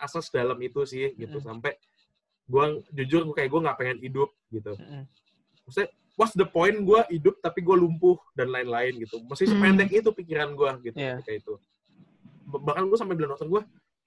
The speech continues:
Speaker 1: "Dok, operasi aja, gue nggak peduli hasil apa, tapi gue udah nyoba, gue operasi," gitu.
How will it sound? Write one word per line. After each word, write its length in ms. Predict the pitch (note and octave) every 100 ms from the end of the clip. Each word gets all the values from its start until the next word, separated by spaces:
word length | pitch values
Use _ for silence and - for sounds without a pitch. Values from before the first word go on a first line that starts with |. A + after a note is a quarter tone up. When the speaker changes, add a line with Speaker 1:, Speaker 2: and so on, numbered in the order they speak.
| -
Speaker 1:
"Dok, 320 | A#3 - -
operasi 400 | E3 F#3 F3 F#3
aja, 160 | F3+ G#3
gue 160 | G#3+
nggak 160 | G3 F3
peduli 320 | E3 E3+ G3+
hasil 240 | D3+ F#3
apa, 160 | F#3+ G#3
tapi 240 | G#3 G#3+
gue 80 | G#3
udah 80 | G3
nyoba, 240 | F#3 F#3+
gue 120 | F#3+ F#3
operasi," 400 | E3 D#3+ - D#3 _ _
gitu. 240 | A2+ G#2+